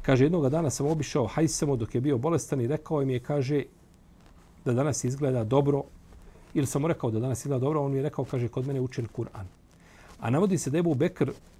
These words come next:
bin Mansur tražio, kada bi se razbolio, da, da mu dovedu stručnjake za hadis i da citiraju hadise pored njega. On leži na postelju, ovi citiraju, pričao mi ta, toga, toga hadis, taj, to,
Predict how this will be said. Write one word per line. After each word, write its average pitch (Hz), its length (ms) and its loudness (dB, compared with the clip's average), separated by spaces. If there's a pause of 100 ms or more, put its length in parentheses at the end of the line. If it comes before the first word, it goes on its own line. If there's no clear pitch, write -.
bin 139 100 0
Mansur 127 480 0 (960)
tražio, 139 460 2
kada 127 180 -2
bi 113 80 -4
se - 140 -6
razbolio, 135 420 0
da, 135 180 -2
da 127 120 -2
mu 120 100 -2
dovedu 156 400 0
stručnjake - 720 -4
za 151 120 -4
hadis 113 640 -4 (300)
i 180 100 -2
da 151 100 2
citiraju 175 500 0
hadise 131 400 0
pored 104 260 -4
njega. 95 220 -10 (1120)
On 131 180 4
leži 135 180 2
na 110 100 -2
postelju, 160 400 -2
ovi 180 120 -2
citiraju, 135 420 0
pričao 117 300 -2
mi 104 80 -2
ta, 123 220 -2
toga, 135 240 -6
toga 165 220 -4
hadis, 95 380 -10
taj, 135 180 -4
to, 160 220 -6